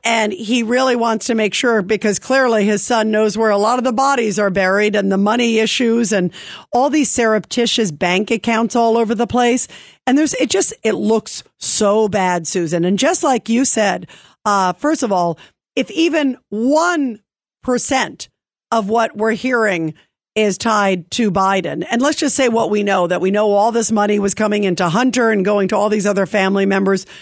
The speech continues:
through these sneaky little shell companies, right? We know that. All right. So even if that's just,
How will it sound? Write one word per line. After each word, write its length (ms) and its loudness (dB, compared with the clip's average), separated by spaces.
through 160 0
these 180 0
sneaky 420 0
little 260 0
shell 340 0
companies, 560 -6
right? 240 0
We 100 -2
know 200 2
that. 340 -4
All 80 0
right. 200 0
So 220 0
even 220 2
if 140 -2
that's 420 -4
just, 240 -4